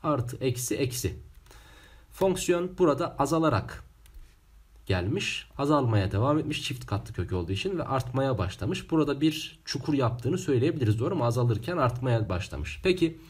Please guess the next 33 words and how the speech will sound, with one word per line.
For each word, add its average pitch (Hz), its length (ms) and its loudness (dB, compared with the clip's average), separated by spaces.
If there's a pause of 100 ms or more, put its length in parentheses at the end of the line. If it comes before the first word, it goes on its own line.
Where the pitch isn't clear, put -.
(480)
bu 190 80 2
kadar 143 300 4
mı? 190 220 -2
Değil. 123 240 6 (720)
Hemen 156 220 2
yukarı 156 400 4
doğru 139 220 2
çıkıyoruz 98 420 0
bakın. 170 260 -4
Bu 165 40 -2
fonksiyon 160 560 2
nerelerde 147 460 4
tanımlı 98 300 0
arkadaşlar? 92 460 -6
Onu 151 160 0
da 107 120 2
bir 123 40 2
işaretleyelim. 123 680 -2 (380)
Eksi 160 340 -2
bir 120 80 2
ile 202 120 0
iki 156 200 2
aralığında 104 400 2
tanımlı. 90 500 -4 (400)
Dolayısıyla 165 680 2 (120)
eksi 156 340 0
biri 170 200 4
ve 156 100 0
ikiyi 151 300 2
gösterelim. 120 560 2
Eksi 127 280 -2
bir 156 80 2
şuradadır. 151 680 -2